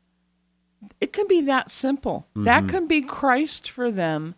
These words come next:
Speaker 2: Mm-hmm.
Speaker 1: in such a simple gesture that costs us nothing.
Speaker 2: Yeah.
Speaker 1: It costs us nothing.
Speaker 2: Yeah.
Speaker 1: But for other, it could be life-changing. And love, so love is that incredible life-giving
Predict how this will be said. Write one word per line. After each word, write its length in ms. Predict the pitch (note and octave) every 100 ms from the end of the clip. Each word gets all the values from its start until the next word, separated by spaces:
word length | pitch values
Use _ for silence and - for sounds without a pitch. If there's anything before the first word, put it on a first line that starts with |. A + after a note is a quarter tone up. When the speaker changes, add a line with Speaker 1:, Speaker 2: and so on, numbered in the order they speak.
| G3
Speaker 2:
Mm-hmm. 280 | E2 F2 D#3+
Speaker 1:
in 100 | B3
such 360 | - E4+ - A4+
a 60 |
simple 920 | - - - E4+ F#4+ - F#4+ G4 G4 - _ _ _ _ A#3
gesture 640 | - D4+ F4 - F#3+ D3
that 200 | G3+ C4
costs 400 | - G4+ G#4 -
us 240 | F#4+ - -
nothing. 640 | B3 C4+ C#4 F3+ C3 B2+ _ _ _ _ -
Speaker 2:
Yeah. 180 | E2+ E2 - _
Speaker 1:
It 80 | -
costs 300 | - D4 -
us 200 | D4+ -
nothing. 420 | G#3 - D#3+ D3+ - -
Speaker 2:
Yeah. 180 | - -
Speaker 1:
But 180 | D#3+ F3
for 280 | - - -
other, 500 | B3 C4+ D#4+ F#4+ F#4+
it 160 | - -
could 220 | - A#3+
be 120 | B3
life-changing. 880 | A#3 G#3+ G3 - G3+ G3 F3+ C#3+ C#3+ - - _ _
And 260 | G#3 A3 - _ _ _ -
love, 360 | G3 B3+ F4+ F4+
so 200 | - C4+
love 340 | B3 C4+ D#4+ G4
is 220 | G4+ D4+
that 320 | A#3+ G3+ - -
incredible 960 | G#3 - - - D#4+ G4+ G#4 B3+ G#3+ E3
life-giving 1300 | E3+ G3 A3 D#4 - - G3+ A#3 A#3+ A#3+ B3 B3+